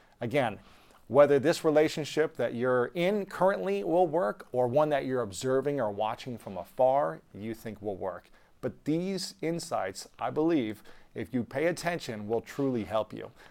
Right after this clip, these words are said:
So let's go ahead and dive into this. This first question, this first video, is the question you should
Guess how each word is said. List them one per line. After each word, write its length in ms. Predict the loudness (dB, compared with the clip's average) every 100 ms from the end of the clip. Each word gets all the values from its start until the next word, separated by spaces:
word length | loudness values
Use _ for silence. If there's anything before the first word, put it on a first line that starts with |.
| -12 2
So 60 |
let's 160 | 2 4
go 140 | 4
ahead 140 | 6 4
and 120 | 4
dive 240 | 6 6
into 140 | 4 2
this. 320 | 2 0 -4
This 220 | -6 -6 -4
first 420 | 2 2 2 -6
question, 640 | 2 4 2 -6 -10 -6
this 160 | -8 -6
first 340 | -4 -2 -2
video, 500 | -4 0 0 0 -2 -2
is 300 | 0 0 -4 -16 -20 -20 -2
the 140 | 0
question 720 | 0 0 0 0 -4 -4 -2
you 100 | -2
should 200 | 0 -2